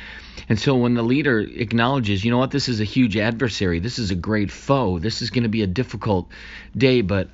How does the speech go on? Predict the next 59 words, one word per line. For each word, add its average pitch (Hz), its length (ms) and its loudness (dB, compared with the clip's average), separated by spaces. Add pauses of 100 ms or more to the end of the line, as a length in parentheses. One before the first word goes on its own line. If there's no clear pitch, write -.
(260)
uh, 95 340 0
you 131 140 2
know, 95 80 2
I, - 220 -4 (420)
I'm 123 200 2
scared, 127 480 0
I'm 117 300 2
nervous, 123 560 -2 (360)
but - 240 2 (100)
I'm 135 180 4
going 127 260 2
after 113 320 -2
this 78 200 -4
anyways." 92 540 -2 (240)
And 107 220 2
that, 175 340 0 (420)
that 131 360 2
can 120 180 2
be 107 160 0
such 127 240 -4
a 113 40 4
motivation 95 680 2
for - 240 -4
others. 76 440 -4
That 127 120 -6
can 127 120 0
be 110 100 -2
such 117 220 -2
a 117 40 2
motivation 92 640 0
for 85 160 -6
others. 73 380 -6 (320)
I - 560 -20
want 170 120 0
you 185 60 6
to 139 100 4
think 143 140 2
about 123 260 2
that 110 180 2
a 104 40 0
little 110 180 0
bit 101 200 0
for 110 80 -2
your 98 200 2
life. 85 300 -2
What 135 140 2
is 123 240 -4
the, 98 400 0
what 127 220 0
is 131 120 -6
the 113 80 2
role 98 400 2
that 101 140 -4
God 101 180 0
has 98 140 -2
given 104 240 0
you 95 160 2
as 78 120 -4
leader 95 540 -2